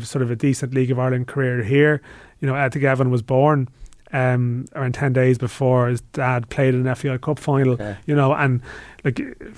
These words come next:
Speaker 1: sort of steeped in the game here. Really works for the F A I. Um, so he, he's grown up in an environment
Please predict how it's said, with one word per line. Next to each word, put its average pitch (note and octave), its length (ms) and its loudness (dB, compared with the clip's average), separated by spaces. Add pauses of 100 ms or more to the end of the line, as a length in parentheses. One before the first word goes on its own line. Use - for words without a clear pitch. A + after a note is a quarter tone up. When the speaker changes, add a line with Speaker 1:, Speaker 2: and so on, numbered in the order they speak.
(160)
Speaker 1:
sort - 200 -2
of A#2 80 -4
steeped D#3+ 360 2
in C#3+ 120 4
the C3 80 2
game C3 300 0
here. C3 300 2
Really B2 200 0
works C3 200 -4
for - 100 -6
the C3+ 80 2
F B2+ 180 -2
A C3+ 100 2
I. B2+ 200 2 (400)
Um, B2 600 -2 (220)
so C#3+ 500 2 (300)
he, D#3 300 2
he's D3+ 200 2
grown D#3+ 260 4
up D#3+ 200 2
in D#3+ 80 4
an C3+ 160 2
environment C3+ 560 0